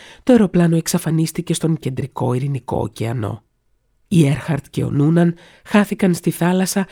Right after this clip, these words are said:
στις δεκαεννέα Ιουλίου του χίλια εννιακόσια τριάντα επτά και μια πρωτοφανής αποστολή διάσωσης κινητοποιήθηκε για μήνες χωρίς κανένα αποτέλεσμα. Η Έρχαρτ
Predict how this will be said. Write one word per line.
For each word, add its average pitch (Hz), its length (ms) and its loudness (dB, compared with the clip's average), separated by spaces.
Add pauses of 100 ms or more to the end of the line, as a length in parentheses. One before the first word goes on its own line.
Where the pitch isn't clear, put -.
(140)
στις 185 200 -2
δεκαεννέα 160 580 0
Ιουλίου 151 520 2
του - 80 -4
χίλια 131 280 -4
εννιακόσια 120 500 -4
τριάντα 117 320 -6
επτά 151 360 -2 (360)
και - 140 0
μια 156 300 2 (220)
πρωτοφανής 165 760 2
αποστολή 123 460 -4
διάσωσης 131 640 -2 (300)
κινητοποιήθηκε 160 840 2
για 131 200 0
μήνες 143 440 2 (200)
χωρίς 208 380 2
κανένα 139 480 -2
αποτέλεσμα. 117 760 -6 (640)
Η 180 220 6
Έρχαρτ 180 420 0